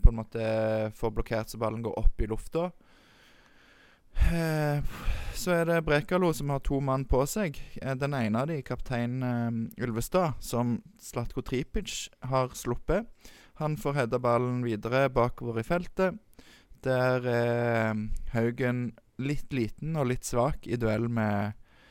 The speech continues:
ja, er det Faris, eller, eh, jeg, jeg vet ikke.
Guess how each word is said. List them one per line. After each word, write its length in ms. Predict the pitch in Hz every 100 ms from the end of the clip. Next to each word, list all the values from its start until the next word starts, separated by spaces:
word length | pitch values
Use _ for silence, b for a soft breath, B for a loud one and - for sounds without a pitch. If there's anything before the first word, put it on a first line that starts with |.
| b b - 156 -
ja, 260 | - 104 98
er 60 |
det 100 | 107
Faris, 560 | - 117 131 127 - -
eller, 480 | 110 110 107 107 107
eh, 880 | 110 92 - - - - - -
jeg, 280 | - - - - - - - -
jeg 80 | -
vet 100 | -
ikke. 380 | - 101 101